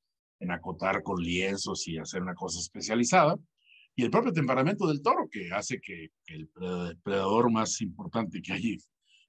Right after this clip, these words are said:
en este mundo, pues, somos los humanos, y, pues, los humanos tenemos mucho respeto cuando hay un toro de lidia cerca,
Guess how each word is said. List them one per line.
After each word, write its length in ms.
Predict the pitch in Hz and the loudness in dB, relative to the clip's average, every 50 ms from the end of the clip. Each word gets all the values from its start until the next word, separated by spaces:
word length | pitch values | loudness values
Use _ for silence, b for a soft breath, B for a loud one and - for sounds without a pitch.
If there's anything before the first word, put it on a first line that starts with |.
| b - | b -12
en 400 | 95 87 92 90 80 82 82 87 | -8 -6 -4 -4 -4 -4 -4 -4
este 260 | 95 101 - 117 110 | -4 -4 -2 0 2
mundo, 340 | 127 143 143 135 127 135 131 | 4 6 6 6 6 4 2
pues, 180 | 120 110 98 | 2 -2 -2
somos 240 | - 117 120 110 101 | 0 0 0 0 0
los 140 | 98 101 92 | -2 0 2
humanos, 580 | 120 160 208 214 185 165 190 233 226 - - _ _ _ _ _ _ _ _ _ | 4 4 4 4 4 2 2 0 -2 -4 -8 _ _ _ _ _ _ _ _ _
y, 140 | - 92 87 | -8 -8 -8
pues, 360 | 78 90 98 92 80 - - | -6 -4 -4 -4 -4 -4 -6
los 160 | - 95 87 90 | -6 -8 -8 -4
humanos 320 | 87 92 107 107 101 - | -2 0 0 0 0 -2
tenemos 240 | - 101 101 104 101 | -2 -2 -2 0 0
mucho 220 | 104 107 110 107 | 0 0 0 0
respeto 400 | 90 170 - - 113 101 - 90 | -2 -2 -2 -2 -2 -2 -2 -2
cuando 180 | 85 90 92 95 | -4 -2 -2 -2
hay 60 | 98 | -2
un 100 | 98 - | -4 -4
toro 220 | - 98 92 92 | -4 -4 -4 -4
de 100 | 87 82 | -4 -4
lidia 220 | 85 87 90 90 90 | -4 -2 -2 -2 -4
cerca, 340 | - - 80 - - _ | -4 -6 -6 -8 -10 _